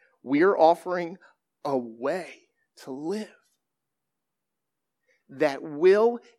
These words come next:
and can impact and change our families, and can change our communities, and can change our nation, and can change the world. And it is a daunting,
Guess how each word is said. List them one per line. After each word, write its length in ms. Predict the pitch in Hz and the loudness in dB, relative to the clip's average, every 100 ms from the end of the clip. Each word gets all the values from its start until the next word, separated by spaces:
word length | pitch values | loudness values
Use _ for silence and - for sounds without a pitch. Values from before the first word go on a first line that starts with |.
| - | -4
and 340 | 160 147 147 | 0 0 -2
can 640 | - - - 220 196 143 - | -8 -16 -6 -2 -2 -4 -6
impact 640 | 165 180 208 - 214 226 _ - | -8 -8 -8 -6 -6 -6 _ -14
and 220 | 139 - | -14 -14
change 720 | - - 220 202 117 110 - _ _ _ - | -16 -8 -6 -4 -8 -12 -18 _ _ _ -6
our 120 | 131 | -6
families, 840 | - - 202 208 214 139 123 - _ _ - | -6 -12 -8 -6 -8 -12 -18 -20 _ _ -10
and 160 | 156 | -8
can 160 | 139 151 | -8 -10
change 520 | - 185 185 202 180 | -10 -8 -6 -6 -8
our 100 | 147 | -12
communities, 720 | - 151 160 170 165 135 110 - - | -14 -12 -6 -6 -4 -6 -8 -16 -4
and 180 | 156 156 | -2 -2
can 160 | 160 139 | -4 -6
change 480 | - 190 190 202 - | -6 -4 -4 -6 -4
our 160 | 143 143 | -2 -2
nation, 680 | 135 143 170 190 214 214 208 - - | -2 -4 -6 -8 -8 -8 -8 -14 -8
and 200 | 135 - | -8 -8
can 160 | 170 | -12
change 520 | 147 - 175 170 170 | -12 -10 -8 -10 -10
the 100 | - | -8
world. 520 | 131 135 151 226 262 - _ _ _ _ _ _ _ _ _ _ _ _ _ _ _ _ | -6 -8 -10 -12 -14 -18 _ _ _ _ _ _ _ _ _ _ _ _ _ _ _ _
And 140 | 185 185 | -8 -4
it 240 | 208 214 | -2 0
is 180 | 202 170 | -2 -4
a 180 | 160 147 _ _ _ 190 170 _ | -10 -10 _ _ _ -20 -20 _
daunting, 640 | - 214 220 220 - 131 | 2 2 2 -6 -8 -12